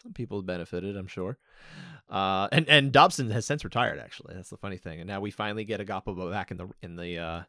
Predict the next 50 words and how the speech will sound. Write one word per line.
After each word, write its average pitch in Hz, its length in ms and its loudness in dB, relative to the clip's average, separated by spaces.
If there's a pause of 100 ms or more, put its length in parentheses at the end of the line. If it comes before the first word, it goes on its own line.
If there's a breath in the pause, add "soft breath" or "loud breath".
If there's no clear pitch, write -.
(160)
in 104 120 -8
the 95 60 -8
cage. 131 360 4
It's 107 80 -8
been 101 140 -2
a - 20 -2
while. 113 280 4
We 98 60 -2
hadn't 80 160 -8
seen 117 220 -4
her. 113 200 -2
This 95 100 -10
is 95 40 -6
her 101 80 -6
first 98 240 -4
time 87 200 -8
back. 113 300 0 (160 soft breath)
She - 120 -6
looked 110 180 -4
great 120 220 2
for 123 80 -4
two 135 200 2
rounds. 117 480 2
She 110 120 -6
was, 98 140 -6
she - 80 -12
was - 100 -16
patient. 135 480 2
She 110 140 -6
was, 95 280 -6
she - 160 -12
was 87 160 -10
using 113 200 -4
her 107 80 -2
offense 104 360 -2
right. 113 320 0 (380 soft breath)
Um, 95 420 -2
we, 117 220 -8
we 113 140 -4
saw 120 200 2
a 117 40 2
much 117 180 -2
more 120 80 -4
mature 110 380 -2
fighter, 113 460 -2 (400)
uh, 85 220 -8
a - 80 -10
patient 113 360 -2
fighter. 110 340 2 (260 soft breath)
But 117 300 2